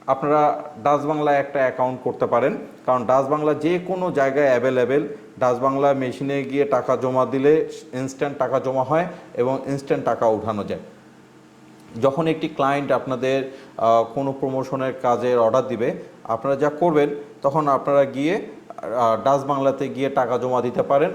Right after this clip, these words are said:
অথবা বিকাশে আপনারা টাকা জমা রাখতে পারেন। ক্লায়েন্ট আপনাকে যখন বিকাশে টাকা পাঠাবে, বিকাশ থেকে আপনারা বিকাশ to ব্যাংক করবেন। বিকাশ to ব্যাংক করে এই কার্ডগুলো কিন্তু আপনার ডলার এনরোলমেন্ট করতে কোনো স-, টাইম লাগে না, ইনস্ট্যান্ট।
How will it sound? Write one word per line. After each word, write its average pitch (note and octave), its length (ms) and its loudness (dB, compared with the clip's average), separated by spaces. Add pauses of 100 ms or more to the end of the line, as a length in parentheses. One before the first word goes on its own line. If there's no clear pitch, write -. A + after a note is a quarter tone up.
অথবা B2+ 320 0
বিকাশে C#3+ 460 -2
আপনারা A2+ 300 2
টাকা A2 300 0
জমা G#2+ 240 0
রাখতে F#2+ 240 -4
পারেন। G2 260 -4 (320)
ক্লায়েন্ট C3 300 0
আপনাকে B2+ 360 0
যখন B2 280 0
বিকাশে A#2+ 360 -4
টাকা A2+ 220 2
পাঠাবে, A#2 400 0 (280)
বিকাশ D3+ 340 0
থেকে F3 220 -2
আপনারা E3 300 2
বিকাশ E3 420 -2
to E3+ 60 0
ব্যাংক B2 440 -2
করবেন। F2 260 -6 (360)
বিকাশ E3 300 0
to F3+ 60 0
ব্যাংক C#3+ 380 0
করে D#3+ 300 2 (1120)
এই F3 120 4
কার্ডগুলো F3+ 400 2
কিন্তু F#3 280 -2
আপনার E3 280 0
ডলার D3+ 260 4
এনরোলমেন্ট D#3+ 540 -2
করতে F3 240 -4
কোনো F3+ 220 -4
স-, F3 140 -12 (360)
টাইম E3 200 2
লাগে A2+ 180 2
না, G2+ 120 -4 (120)
ইনস্ট্যান্ট। E3+ 400 -2